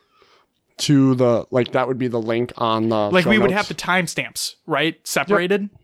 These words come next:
Speaker 2: because people like to skip ahead and do whatever they need to do, right? So we include timestamps just normally.
Speaker 1: And
Speaker 2: And
Speaker 1: then a
Speaker 2: then
Speaker 1: link to the
Speaker 2: right
Speaker 1: Goo-
Speaker 2: below it is the Google link to the rest of the show notes.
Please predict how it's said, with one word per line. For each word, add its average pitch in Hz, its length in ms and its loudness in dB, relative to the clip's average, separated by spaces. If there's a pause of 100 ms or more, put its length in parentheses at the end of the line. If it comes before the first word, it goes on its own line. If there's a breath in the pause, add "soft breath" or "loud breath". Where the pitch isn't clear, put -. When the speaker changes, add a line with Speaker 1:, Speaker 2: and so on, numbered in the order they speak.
(140)
Speaker 2:
because 160 240 0
people 170 280 -4
like 151 160 0
to 156 60 -8
skip - 240 -4
ahead 143 260 -2
and 143 120 -12
do 156 140 0
whatever 139 220 2
they 147 100 -2
need 147 180 2
to 160 60 2
do, 127 160 -2
right? 120 260 -4
So - 80 -10
we 147 100 -2
include 190 320 0
timestamps 170 580 -4
just 147 140 -4
normally. 156 500 0 (640 loud breath)
Speaker 1:
And - 120 2
Speaker 2:
And 139 100 4
Speaker 1:
then 131 60 6
a - 40 6
Speaker 2:
then 151 220 4
Speaker 1:
link 147 120 -8 (100)
to - 100 -4
the - 60 4
Speaker 2:
right 175 100 2
Speaker 1:
Goo- 139 60 0
Speaker 2:
below 160 300 4
it 143 100 0
is 147 160 -2
the 160 100 0
Google 143 300 2
link 139 180 0
to - 80 -6
the 135 160 0
rest 127 320 -4
of 131 60 -8
the 123 160 -6
show 123 220 -2
notes. - 360 -12